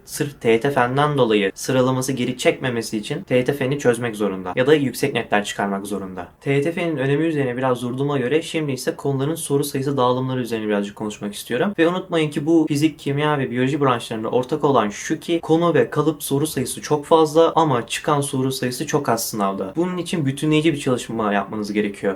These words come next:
Yani bir sene bazen bir konudan soru çıkıyor, bazen öbür seneden farklı bir konudan soru çıkıyor ve geçen seneki sorulan, e, konudan soru çıkmıyor. Demeye çalıştığım şey ise şu. Hiçbir konuyu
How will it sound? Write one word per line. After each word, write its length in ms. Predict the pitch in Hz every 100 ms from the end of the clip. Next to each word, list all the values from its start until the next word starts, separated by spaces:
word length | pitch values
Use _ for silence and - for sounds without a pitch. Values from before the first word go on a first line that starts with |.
| -
Yani 480 | 135 143 147 147 139
bir 60 |
sene 300 | 165 170 160
bazen 400 | 156 160 160 160 151
bir 200 | 143 165
konudan 340 | 165 160 160 160
soru 260 | 165 165
çıkıyor, 420 | - - 131 160
bazen 320 | 139 127 151 175
öbür 160 | 170
seneden 400 | 190 170 147 120
farklı 340 | - 131 - 170
bir 40 |
konudan 260 | 151 131 117
soru 180 | 120
çıkıyor 200 | 107 185
ve 40 | 175
geçen 280 | 139 151 165
seneki 300 | 160 151 -
sorulan, 320 | 147 143 135
e, 240 | 117 107 -
konudan 380 | 147 143 151
soru 300 | 196 - 165
çıkmıyor. 480 | 202 - - 113 98
Demeye 340 | 127 139 175 196
çalıştığım 500 | 175 160 143 135 123
şey 300 | - 170 151
ise 200 | - 165
şu. 300 | - - -
Hiçbir 260 | 151 - 208
konuyu 360 | 180 156 123